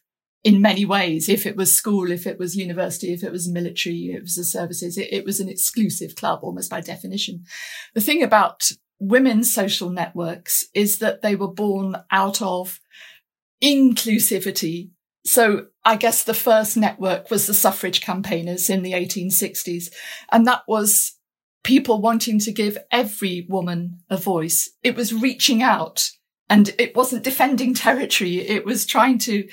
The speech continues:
explore and reach out and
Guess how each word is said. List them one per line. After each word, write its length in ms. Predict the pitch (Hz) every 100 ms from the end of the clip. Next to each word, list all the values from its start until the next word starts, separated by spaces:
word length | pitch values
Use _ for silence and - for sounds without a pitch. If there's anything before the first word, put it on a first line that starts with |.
| - -
explore 760 | - 233 - - 226 208 214 185
and 200 | - 202
reach 320 | 196 214 - 240
out 400 | 196 170 - - -
and 480 | 185 190 202 196